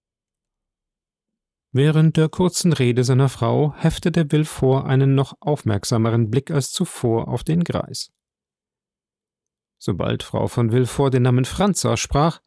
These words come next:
bebte Noirtiers Auge, das sein Sohn so gut kannte, und ließ einen Blitz hervorleuchten. Der Staatsanwalt,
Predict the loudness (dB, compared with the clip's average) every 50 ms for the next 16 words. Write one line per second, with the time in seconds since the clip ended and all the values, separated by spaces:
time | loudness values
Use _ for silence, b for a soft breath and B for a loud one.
0 | _ _ _ _ _ _ _ _ _ _ _ 0 0 0 0 0 _ 2 4 4
1 | 6 6 4 4 2 0 -4 -2 0 0 0 0 0 -2 -2 0 2 2 2 2
2 | 2 0 0 0 0 0 0 2 2 2 0 0 0 0 2 2 2 2 2 0
3 | 0 0 -2 -2 -2 0 2 2 4 4 2 0 -2 _ _ _ _ _ _ _
4 | _ _ -4 -2 -2 0 0 0 0 0 0 -2 0 0 2 2 2 2 0 0
5 | 0 -2 -2 -2 -2 -4 -4 -4 -6 -8 -6 -4 -4 -4 -2 -2 -2 -4 -4 -6
6 | -8 -8 -10 -10 -10 -12 _ _ _ _ _ _ _ _ _ _ _ _ _ _
7 | _ _ _ _ _ _ _ _ _ _ _ _ _ -4 0 2 2 2 2 0
8 | 0 0 0 0 2 2 2 2 2 2 2 0 -2 -6